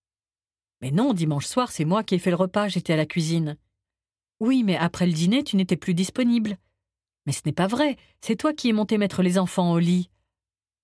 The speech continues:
Et cetera, et cetera. La première personne fait part de son besoin de résoudre un problème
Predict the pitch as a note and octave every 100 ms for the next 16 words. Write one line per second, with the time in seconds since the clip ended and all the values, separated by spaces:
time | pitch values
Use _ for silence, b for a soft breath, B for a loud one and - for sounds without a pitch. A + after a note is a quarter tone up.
0 | _ F3+ G3+ - G3+ F#3+ F3+ D#3+ D#3+ -
1 | F#3 F#3 - E3+ D3+ A#2+ A2 A2+ _ _
2 | _ _ _ _ _ _ _ _ _ _
3 | _ E3 - G#3+ G3+ F#3 D#3 - B3 C4
4 | F#3 - G#3+ F3 - E3 D#3+ E3+ B3 F3
5 | D3+ E3 A3+ E3+ D#3+ - F#3 E3+ C#3+ C3